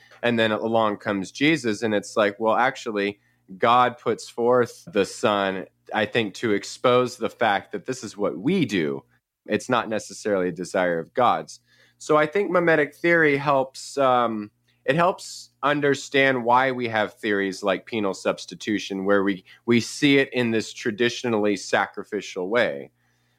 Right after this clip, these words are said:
right? Like, uh, uh, the son needs to be killed,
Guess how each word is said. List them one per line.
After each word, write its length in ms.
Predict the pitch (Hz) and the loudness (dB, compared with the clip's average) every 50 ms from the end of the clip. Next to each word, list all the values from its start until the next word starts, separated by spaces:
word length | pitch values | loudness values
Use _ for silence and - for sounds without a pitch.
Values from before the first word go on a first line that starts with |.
| _ _ _ | _ _ _
right? 400 | 95 101 104 98 101 101 101 101 | -2 0 2 2 2 2 0 -2
Like, 260 | 101 98 92 - - 113 | -2 -2 -2 0 0 2
uh, 300 | 98 92 92 90 85 - | 2 2 2 0 0 -2
uh, 220 | 98 101 95 90 90 | -2 0 0 0 0
the 140 | 90 104 98 | -2 -4 -4
son 480 | - - - 131 123 123 120 117 113 | -6 -4 0 0 2 2 0 -2 -4
needs 460 | 113 110 107 107 98 - - - - | -4 -4 -4 -4 -6 -10 -14 -16 -12
to 80 | - 107 | -10 -10
be 580 | 90 104 101 95 92 92 90 90 90 87 - _ _ | -8 -4 -4 -2 -2 -2 -2 -2 -4 -6 -8 _ _
killed, 680 | - - 175 151 139 131 123 120 123 120 120 123 | -6 0 2 2 4 4 2 2 0 -2 -6 -10